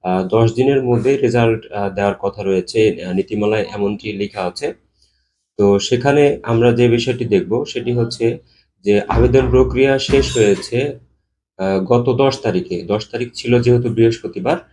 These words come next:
তো, আহ, এনটিআরসি যে হিসাবটা করে থাকে সেটি হচ্ছে সরকারি ছুটির দিনগুলোকে তারা কর্মদিবস,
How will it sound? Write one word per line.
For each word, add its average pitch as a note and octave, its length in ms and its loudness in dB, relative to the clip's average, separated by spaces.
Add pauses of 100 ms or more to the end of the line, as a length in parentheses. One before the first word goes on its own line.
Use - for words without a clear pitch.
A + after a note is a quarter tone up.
(420)
তো, F#2+ 240 0
আহ, G2+ 440 0
এনটিআরসি B2 540 2
যে C#3+ 160 2
হিসাবটা C3 400 -2
করে B2 240 2
থাকে G2 220 -4
সেটি C#3 220 -4
হচ্ছে C3 180 -6
সরকারি B2 520 -2
ছুটির B2 400 -4
দিনগুলোকে A#2 580 0
তারা G2+ 300 -6
কর্মদিবস, A2+ 480 -4